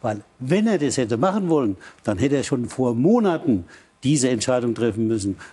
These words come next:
Gerade Sie, gerade Sky hat ja vor schon keine Ahnung wie viele Wochen mal dargelegt, dass es gravierende Fehlentscheidungen in den ersten Wochen gab gegen Kickers Würzburg.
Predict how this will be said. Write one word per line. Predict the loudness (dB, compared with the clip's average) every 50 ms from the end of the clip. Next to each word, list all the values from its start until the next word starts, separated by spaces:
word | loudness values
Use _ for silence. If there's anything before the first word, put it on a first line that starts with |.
| -18 -8
Gerade | -2 0 0 2 2 2 0 0
Sie, | 2 2 2 2 2 0
gerade | 0 0 0 0 0
Sky | -2 0 0 0 0 0 0 0 -2
hat | -2 -2 0 0
ja | 0 0
vor | 0 0 0 2 2 4 2 2 2 0
schon | -2 -2 -2 0 0 0 0
keine | 0 0 -2 -2 0
Ahnung | 0 0 0 0 2
wie | 0
viele | 0 0 0 0 2
Wochen | 2 2 2 2 0 -2 -2 -6 -18 -14 -8
mal | -4 -2 -2
dargelegt, | 0 0 0 0 0 0 0 0 2 2 2 2 2 0 -2
dass | -2 -2 -2
es | -6 -10 -12 -18 -20 -20 -20 -12 -6
gravierende | -4 -2 -2 0 2 2 2 4 2 2 2 2 2 2 0 -2 -4 -8 -18 _ _ _
Fehlentscheidungen | -8 -2 0 0 2 2 2 2 2 2 0 0 0 0 0 0 0
in | 2
den | 2 2 2
ersten | 0 -2 -2 -4 -4 -4 -2
Wochen | -2 -2 0 0 0
gab | 0 0 0 -2 -4 -8 -2
gegen | 2 4 4 4 4 4 4 2 2 2 0 -4 -8 -16 -20 -20 -20 -20 _ _ -10
Kickers | -4 -2 0 0 0 0
Würzburg. | 0 -2 -2 -4 -4 -4 -4 -6